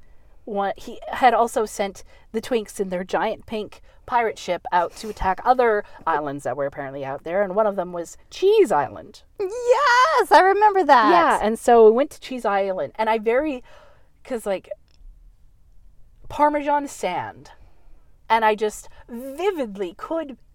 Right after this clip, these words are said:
Speaker 1: imagine that smell
Speaker 2: Mm-hmm.
Speaker 1: of just hot Parmesan baking in the sun.
Speaker 2: Oh my God, it kinda smells like dead bodies.
Speaker 1: Yeah,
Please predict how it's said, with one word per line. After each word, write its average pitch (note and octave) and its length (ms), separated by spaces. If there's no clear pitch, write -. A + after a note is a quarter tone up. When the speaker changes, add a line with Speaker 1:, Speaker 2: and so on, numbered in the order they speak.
Speaker 1:
imagine G#3+ 460
that D3+ 180
smell A2 400
Speaker 2:
Mm-hmm. A#3+ 340
Speaker 1:
of A#3 120
just G#3+ 160
hot C4+ 320
Parmesan G3 520
baking F#3+ 380
in F3+ 100
the E3 100
sun. B2+ 400
Speaker 2:
Oh C4+ 160
my B3 260
God, F#3+ 280
it A#3 120
kinda A#3+ 200
smells A3+ 280
like A3 140
dead G3 180
bodies. D#3+ 400
Speaker 1:
Yeah, F3+ 400